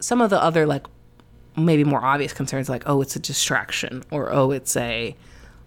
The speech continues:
in this case, they called it an embarrassment, which is crazy.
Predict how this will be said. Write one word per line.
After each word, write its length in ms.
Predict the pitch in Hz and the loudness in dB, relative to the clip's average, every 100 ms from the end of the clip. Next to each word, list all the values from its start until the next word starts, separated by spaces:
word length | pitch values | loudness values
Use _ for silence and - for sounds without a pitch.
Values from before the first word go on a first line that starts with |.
| - | -2
in 120 | 180 | 2
this 160 | 160 - | 2 2
case, 240 | - 117 | -2 0
they 100 | 156 | 0
called 240 | - 127 - | 0 -2 -2
it 80 | - | -2
an 80 | |
embarrassment, 760 | 143 139 143 139 - - - - | 0 2 0 0 -4 -6 -6 -8
which 180 | 160 - | -8 -8
is 360 | - - - - | -8 -10 -12 -6
crazy. 420 | - 147 - | -2 0 -2